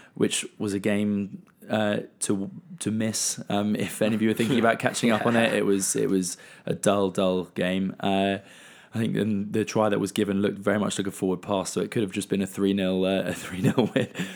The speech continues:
Speaker 1: But, um, uh, I'd hope that we can, we, we can turn them over at home. Uh, they don't look that dangerous, um, and I think how can we get, if we can get a full strength team out,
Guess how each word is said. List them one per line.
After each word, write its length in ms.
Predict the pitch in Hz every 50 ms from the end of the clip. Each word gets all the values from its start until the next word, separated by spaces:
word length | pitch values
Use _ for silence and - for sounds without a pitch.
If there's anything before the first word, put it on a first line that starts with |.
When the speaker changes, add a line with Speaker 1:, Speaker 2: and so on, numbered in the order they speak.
| - - -
Speaker 1:
But, 300 | - 110 107 98 - -
um, 500 | 113 107 107 107 110 107 113 113 - - _ _ _ _ _ _ _ _ _ _ - - -
uh, 440 | 104 104 104 101 101 101 104 104 - - - - - _ _ _ _ _ _ -
I'd 140 | 104 98 -
hope 240 | - 131 127 110 101
that 80 | 107
we 100 | 101 104
can, 200 | 101 - 92 - - -
we, 160 | - 101 92
we 120 | - - 85
can 120 | 92 85
turn 200 | - 92 87 90
them 140 | 90 90 90
over 260 | 87 85 85 85 85
at 160 | 85 - 90
home. 340 | 98 95 90 90 87 82 - -
Uh, 280 | 98 95 90 90 90 85 - - - - - -
they 80 | -
don't 260 | - - 113 107 104 104
look 200 | 95 95 98 95
that 280 | 104 104 98 - 101
dangerous, 600 | - 98 95 95 92 95 95 95 92 - - - - -
um, 240 | - 95 101 95 95
and 200 | 95 104 101 95
I 40 | 92
think 300 | - 107 98 95 - - - - - -
how 220 | - 110 107 101
can 220 | - - - 107 104
we 80 | 107
get, 200 | 92 110 90 - -
if 100 | 101 -
we 80 | 107 104
can 220 | - 113 107 107
get 220 | 92 92 - - -
a 60 | 95
full 480 | - - - 104 101 101 95 95 92 - - - - - - - _ -
strength 400 | - - 120 104 90 82 - -
team 260 | - 127 120 110 101
out, 260 | 90 90 87 -